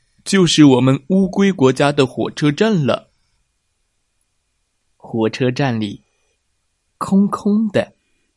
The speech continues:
半只乌龟也没有。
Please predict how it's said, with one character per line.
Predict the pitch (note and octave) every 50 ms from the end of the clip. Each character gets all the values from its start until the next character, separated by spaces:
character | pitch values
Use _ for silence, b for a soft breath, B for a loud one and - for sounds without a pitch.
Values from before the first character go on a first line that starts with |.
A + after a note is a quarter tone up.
| _ _ _ _ _ _ _ _ _ _ _ _ _ _ _ _ _ _
半 | - A#3+ A#3+ G#3 E3+ C#3+
只 | - - C#3 C#3 C#3+
乌 | C3 C3 C3+ B2+
龟 | B2+ C3+ C3+ C3+
也 | C#3 C3 A2+ G#2+
没 | G#2+ G#2 G#2 G#2+ A#2
有。 | A#2 G#2+ - - _